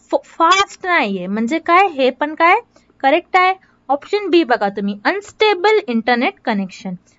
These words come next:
So students, इंटरनेटचं connection, uh, connection kay स्टेबल नाही असतं सगळ्या time, म्हणजे हे पण काय correct option आहे. Option सी बघा तुम्ही, linguistic barrier.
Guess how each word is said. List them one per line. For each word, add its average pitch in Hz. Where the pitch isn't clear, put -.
So 269
students, 359
इंटरनेटचं 330
connection, 339
uh, 247
connection 311
kay 359
स्टेबल 349
नाही 415
असतं 294
सगळ्या 220
time, 196
म्हणजे 254
हे 294
पण 339
काय 403
correct 381
option 226
आहे. 190
Option 403
सी 349
बघा 294
तुम्ही, 339
linguistic 320
barrier. 202